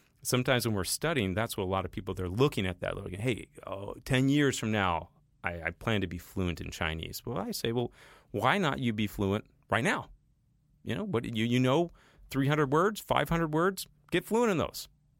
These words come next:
you know? And the, the great thing is that as you practice your proficiency and build your fluency in those,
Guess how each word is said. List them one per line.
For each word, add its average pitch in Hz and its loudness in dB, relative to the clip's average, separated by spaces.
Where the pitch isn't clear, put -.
you 117 -2
know? 185 -4
And 120 2
the, 117 2
the 107 0
great 160 0
thing 143 2
is 107 0
that 92 0
as 147 0
you 120 4
practice 127 0
your 110 -4
proficiency 113 -2
and 90 -4
build 107 0
your 85 0
fluency 143 2
in 101 2
those, 80 -2